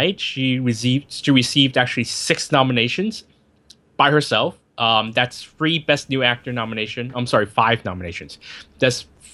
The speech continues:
three Best New Actor nominations, a Best Supporting Actress nomination, and a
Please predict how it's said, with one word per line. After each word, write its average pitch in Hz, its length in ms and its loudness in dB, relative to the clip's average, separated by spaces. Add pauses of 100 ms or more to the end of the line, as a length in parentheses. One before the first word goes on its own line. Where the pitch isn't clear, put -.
(480)
three 208 220 8
Best 165 380 2
New 147 180 2
Actor 127 260 0
nominations, 110 760 -4 (360)
a 123 140 4
Best 156 240 0
Supporting 143 400 -2
Actress 123 260 -6
nomination, 110 720 -2
and 110 440 0
a 107 420 2